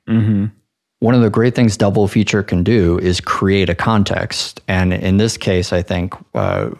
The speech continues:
Speaker 2: one of the, <laughs> I mean, the bad thing that we did was create context.
Speaker 1: Mm-hmm.
Speaker 2: And this happens when you see a movie. It depends on the crowd you see it with or the time you see it or whatever.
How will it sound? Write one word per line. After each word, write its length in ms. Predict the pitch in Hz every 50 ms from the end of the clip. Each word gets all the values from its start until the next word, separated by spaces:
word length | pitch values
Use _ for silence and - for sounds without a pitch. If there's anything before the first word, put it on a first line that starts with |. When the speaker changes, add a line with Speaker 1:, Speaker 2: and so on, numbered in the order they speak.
| _ _ _ _ _ _ _ _ _ _ _ _ _ -
Speaker 2:
one 260 | 104 95 90 90 85
of 160 | 82 85 -
the, 300 | - 92 85 85 95 - - - - - - - 123 -
<laughs> 60 | - 120
I 60 | 117
mean, 260 | 120 113 110 117 - _ _
the 80 | - 104
bad 260 | - 101 107 104 101
thing 200 | - 95 85 80
that 100 | 85 85
we 100 | 73 85
did 160 | 80 87 85
was 160 | - 92 - -
create 460 | - - 92 - - - - - -
context. 800 | - 98 85 - - - - - - - - - - - _ _ _ -
Speaker 1:
Mm-hmm. 440 | 123 123 113 107 110 104 98 107 113 - - - _ _ _ _ _ _ _ -
Speaker 2:
And 140 | 113 107 113
this 140 | 143 151 -
happens 380 | 139 131 127 - 120 107 98
when 120 | 104 101 98
you 100 | 95 95
see 220 | - - 135 135
a 60 | 117
movie. 340 | 95 87 82 82 - 87 85
It 120 | 85 90 -
depends 460 | 101 - - 98 92 92 95 92 -
on 280 | 98 92 92 90 90
the 160 | 87 87 90 87
crowd 360 | - - 92 85 87 92 92
you 120 | 98 95
see 240 | 95 - - 107 95
it 120 | 92 92
with 400 | 98 92 90 90 90 92 87 -
or 60 | 92 90
the 120 | 90 87
time 300 | - - 90 85 87 87
you 80 | 90 87
see 240 | 87 - - 104 92 90
it 160 | 90 90 87
or 100 | 90 92
whatever. 640 | 92 92 92 101 107 101 90 87 87 87 92 104